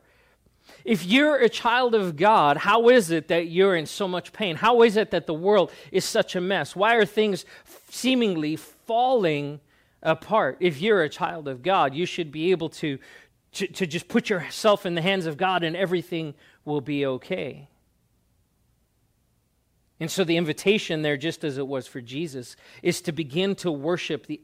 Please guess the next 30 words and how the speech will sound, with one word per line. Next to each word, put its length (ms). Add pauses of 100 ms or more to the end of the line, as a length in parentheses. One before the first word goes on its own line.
the 120
things 460
of 220
this 260
world. 460 (1040)
That 140
when 160
we 140
put 280
our 160
trust, 520
when 180
we 100
put 240
our 140
calling, 500
and 120
we 80
put 220
our 140
identity 640 (220)
in 160
the 80
structures 840
and 120
the 60
systems 540
of 200
this 220
world, 340